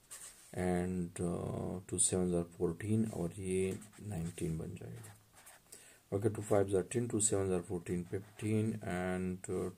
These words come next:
टू टू जा फ़ोर, फ़ाइव, ठीक है। ओके, dear student, ये हमारे पास फ़ाइव आ गया, और ये जनाब हो गया आपका ट्वेल्व, वन कैरी हो गया, सिक्स, और ये जनाब हो गया आपका फ़िफ़्टीन, और ये हो गया सेवन,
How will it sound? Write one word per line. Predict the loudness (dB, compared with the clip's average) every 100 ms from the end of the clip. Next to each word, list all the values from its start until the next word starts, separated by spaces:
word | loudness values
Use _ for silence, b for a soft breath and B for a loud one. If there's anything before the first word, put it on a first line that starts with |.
| -6
टू | -6
टू | -4 0
जा | 0
फ़ोर, | -2 -4 -2 -2
फ़ाइव, | -4 -10 -10 -14 -16 -12
ठीक | -8 -8
है। | -8 -12 -14 B B B B B B B B B B B B B B B B B 2
ओके, | 6 10
dear | 10 10
student, | 10 8
ये | 8 6
हमारे | 4 2 4
पास | 4 4 4
फ़ाइव | 4 4 4 2
आ | 4
गया, | 8 6 6 B B B B -4
और | 2
ये | 6 6 8 6 4
जनाब | 0 -2 -2 -2 -2
हो | -2
गया | -2 -4
आपका | -4 -6 -10 -10 -10
ट्वेल्व, | -10 -10 0 4 6 4 -2 -14 -14 -4
वन | 0 2
कैरी | 4 4
हो | 6 2
गया, | 2 0
सिक्स, | 0 2 6 6 6 6 6 2 b b b b
और | -2 2
ये | 4 4
जनाब | 2 0 0 -2
हो | -2 -2
गया | -2 -4
आपका | -4 -6 -6 -8
फ़िफ़्टीन, | -6 -6 -6 -8 -4 0 2 0 -4 -10
और | -6 -2 0
ये | -2
हो | -2 -4
गया | -4 -4
सेवन, | 0 0 0 -4 -10